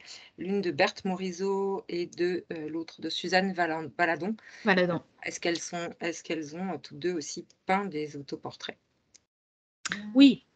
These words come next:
Speaker 2: Oui, oui, elles ont, euh, elles, elles se sont essayées à cet exercice, absolument, absolument, elles ont, elles ont réalisé. Mm. Et vous pouvez les retrouver, euh,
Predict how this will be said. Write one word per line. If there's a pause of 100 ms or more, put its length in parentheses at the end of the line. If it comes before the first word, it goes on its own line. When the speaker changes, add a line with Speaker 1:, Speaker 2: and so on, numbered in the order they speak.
(480)
Speaker 2:
Oui,
oui,
elles
ont,
euh,
elles,
elles
se
sont
essayées
à
cet
exercice,
absolument, (480)
absolument,
elles
ont,
elles
ont
réalisé. (320)
Mm. (200)
Et
vous
pouvez
les
retrouver,
euh,